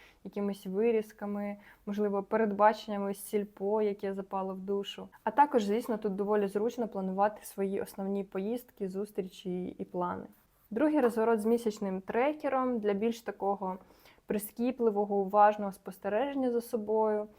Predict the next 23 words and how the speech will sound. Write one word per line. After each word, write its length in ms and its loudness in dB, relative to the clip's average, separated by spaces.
Зверху 380 4
можна 340 4
проставити 600 6
дати 320 8
так, 340 6
як 180 -2
вам 140 -2
зручно, 500 -2
або 340 2
з 60 -8
першого 360 -2
числа 300 -12
місяця, 500 -4
або 240 -2
з 60 -14
першого 340 -6
понеділка, 680 -2
або 160 0
взагалі 400 -2
тоді, 280 -4
коли 320 -2
дійшли 420 -4
руки. 380 -6